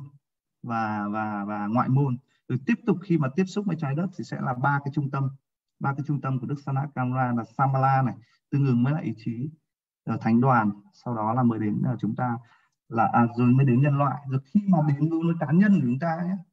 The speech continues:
thì bắt đầu là chúng ta nó cũng phải là ba, ba, ba, ba cái center, ba cái trung tâm lực của chúng ta. Ví dụ trung tâm lực, trung, trung tâm lực đầu này là tương ứng ý chí, trung tâm lực tim và ái và trung tâm,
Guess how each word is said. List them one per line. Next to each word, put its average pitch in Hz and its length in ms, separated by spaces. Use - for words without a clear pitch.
thì 131 80
bắt 165 140
đầu 151 160
là 131 180
chúng 127 120
ta 147 180
nó 147 120
cũng 151 100
phải - 120
là 110 180
ba, 135 360
ba, 147 420
ba, 135 280
ba 135 220
cái 139 140
center, 139 380
ba 139 260
cái 139 140
trung 135 180
tâm 143 160
lực 131 240
của - 120
chúng 110 140
ta. 131 220
Ví 143 80
dụ 180 200
trung 135 180
tâm 143 120
lực, 131 100
trung, 131 400
trung 135 120
tâm 139 160
lực 135 160
đầu 113 220
này 98 120
là 120 140
tương 135 180
ứng 127 140
ý 117 120
chí, 120 200
trung 135 180
tâm 131 140
lực - 180
tim 156 300
và - 140
ái 110 200
và 139 280
trung 120 120
tâm, 120 140